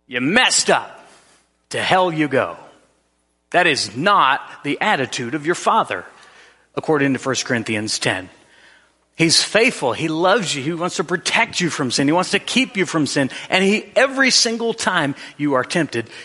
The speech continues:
he provides a way out.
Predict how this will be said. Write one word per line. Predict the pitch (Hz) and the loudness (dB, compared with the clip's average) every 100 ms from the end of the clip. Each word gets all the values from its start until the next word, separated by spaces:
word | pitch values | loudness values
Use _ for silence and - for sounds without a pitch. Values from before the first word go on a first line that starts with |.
| - | -8
he | 147 | -8
provides | - 127 135 143 101 107 - - - - - | -4 0 2 2 0 -4 -8 -10 -20 -20 -10
a | 110 | -10
way | 107 127 104 92 90 - - - - - | -2 0 0 -2 -8 -12 -14 -20 -20 -4
out. | 160 127 - - | -2 -2 -6 -14